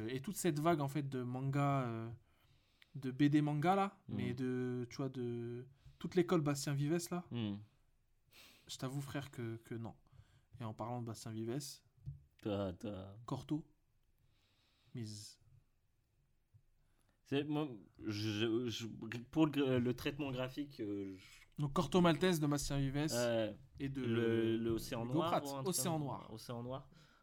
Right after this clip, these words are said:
Speaker 2: Euh, moi, je, j'ad-, le traitement graphique, je le trouve vraiment super joli.
Speaker 1: Bah, c'est
Speaker 2: J'aime
Speaker 1: léché, hein.
Speaker 2: vraiment, j'a-, enfin, j'aime beaucoup le style de Vives, donc, euh... mais, euh... mais oui, après, c'est pas très intéressant.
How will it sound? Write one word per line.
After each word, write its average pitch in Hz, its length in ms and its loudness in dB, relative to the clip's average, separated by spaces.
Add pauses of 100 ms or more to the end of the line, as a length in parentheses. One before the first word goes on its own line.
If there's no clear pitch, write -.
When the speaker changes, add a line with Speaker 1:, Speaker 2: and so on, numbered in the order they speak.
(160)
Speaker 2:
Euh, 107 1200 0
moi, 120 200 -4
je, 113 440 -2
j'ad-, 104 500 -2
le 110 160 0
traitement 131 380 -2
graphique, 117 360 -4
je 104 60 -12
le 98 100 -4
trouve 95 200 -14 (260)
vraiment 107 320 -6
super 104 540 -10
joli. 101 140 -12
Speaker 1:
Bah, 110 100 -4
c'est 123 160 -2
Speaker 2:
J'aime 123 100 -2
Speaker 1:
léché, 175 220 0
hein. - 40 -6
Speaker 2:
vraiment, 98 380 -4 (200)
j'a-, 117 200 0
enfin, 131 220 -2
j'aime 123 200 2
beaucoup 131 220 -2
le 110 80 -4
style 107 220 -10
de 104 100 -4
Vives, 104 400 -4
donc, 107 240 -12
euh... 110 140 -12 (720)
mais, 104 220 0
euh... 98 840 0
mais 95 220 -4
oui, 104 320 -8
après, 92 180 -10
c'est - 100 -10
pas 98 120 -10
très - 180 -12
intéressant. - 420 -16